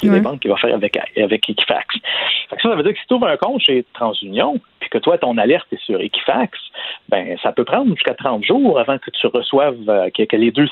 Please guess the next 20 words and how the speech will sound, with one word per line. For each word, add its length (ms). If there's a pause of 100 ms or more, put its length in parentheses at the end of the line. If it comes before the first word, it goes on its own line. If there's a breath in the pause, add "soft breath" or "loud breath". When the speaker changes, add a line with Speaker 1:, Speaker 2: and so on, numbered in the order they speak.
Speaker 1:
services 380 (100)
se 80 (120)
parlent, 420 (120)
échangent 420
des 120
données, 420
puis 140
qu'un 280
jour, 340
tu 100
vas 80
savoir 320
qu'il 140
y 20
a 20
un 40
compte 240
qui 120
est 140
ouvert. 340